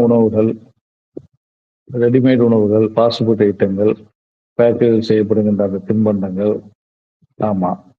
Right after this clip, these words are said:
இதெல்லாம் கொஞ்சம் அவாய்ட் பண்ணுங்க. அதே மாதிரி டின்னில் அடைக்கப்பட்ட உணவுகள், பேக்கடு ஐட்டங்கள், இதெல்லாம் மேக்ஸிமம் அவாய்ட் பண்ணிடுங்க. அதே மாதிரி குளிக்கிறது, குடிக்கிறது எல்லாமே சுடுதண்ணியா பயன்படுத்துங்க. அசைவ உணவுகள்ல பாத்தீங்கன்னா,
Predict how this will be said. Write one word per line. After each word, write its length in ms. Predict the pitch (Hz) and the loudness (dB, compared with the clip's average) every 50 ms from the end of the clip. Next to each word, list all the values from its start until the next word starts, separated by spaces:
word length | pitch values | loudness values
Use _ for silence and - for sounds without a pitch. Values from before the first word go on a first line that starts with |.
| _ _ _ _ _ _ _ _ _ _ _ _ _ _ - | _ _ _ _ _ _ _ _ _ _ _ _ _ _ -6
இதெல்லாம் 300 | - 120 120 120 131 135 | -2 0 2 2 2 2
கொஞ்சம் 260 | 120 120 110 104 127 127 | 2 2 2 2 2 2
அவாய்ட் 260 | 123 120 120 107 - | 4 4 2 2 0
பண்ணுங்க. 220 | 110 104 117 131 | 0 0 2 2
அதே 80 | 135 135 | 2 2
மாதிரி 200 | 120 127 123 104 | 2 2 0 0
டின்னில் 300 | - 123 131 135 131 127 | 0 0 2 2 2 2
அடைக்கப்பட்ட 460 | 123 120 107 - 113 104 107 101 110 | 2 2 2 0 0 0 0 0 0
உணவுகள், 420 | 107 104 107 107 104 104 110 117 | 0 0 0 -2 0 0 0 0
பேக்கடு 440 | 113 - 113 113 113 110 - 107 104 | 0 0 0 0 0 0 0 0 0
ஐட்டங்கள், 440 | 101 101 - 104 98 98 98 101 104 - - - - _ _ _ _ _ _ _ _ _ - | 0 0 -2 -4 -6 -4 -2 -2 -2 -4 -6 -14 -20 _ _ _ _ _ _ _ _ _ -2
இதெல்லாம் 200 | 120 123 120 117 | 0 2 2 2
மேக்ஸிமம் 400 | 113 117 110 117 120 113 117 113 | 2 2 0 2 0 2 2 4
அவாய்ட் 240 | 110 110 107 107 - | 2 2 0 0 -2
பண்ணிடுங்க. 400 | 104 98 98 95 95 95 107 120 | -2 -2 0 -2 -2 -2 -2 -2
அதே 240 | 127 123 120 127 120 | 0 0 0 0 2
மாதிரி 240 | 123 123 117 110 | 2 2 0 0
குளிக்கிறது, 460 | 120 131 131 131 127 131 135 127 127 127 | 0 0 0 0 2 0 0 2 2 0
குடிக்கிறது 380 | 123 123 117 113 104 120 113 107 | 0 0 0 0 0 0 0 0
எல்லாமே 300 | 107 107 110 110 113 117 | 0 2 0 0 0 -2
சுடுதண்ணியா 540 | 113 - - 107 110 107 110 107 110 110 107 | -4 -4 -4 -2 -2 0 0 -2 -2 -4 -4
பயன்படுத்துங்க. 720 | 101 104 101 101 98 95 92 - - - 104 104 110 113 - - _ _ _ _ _ - - _ _ _ | -4 -4 -4 -4 -4 -8 -8 -12 -14 -10 -6 -4 -4 -4 -6 -8 _ _ _ _ _ -20 -20 _ _ _
அசைவ 460 | - 117 131 - 175 180 175 160 151 | -2 -2 0 2 2 2 2 2 2
உணவுகள்ல 400 | 143 139 139 131 123 123 127 127 | 2 2 2 4 4 4 2 2
பாத்தீங்கன்னா, 800 | 120 - 113 104 95 107 104 104 107 120 131 123 101 90 87 | 2 0 -2 0 0 0 0 0 2 2 2 0 0 -2 -6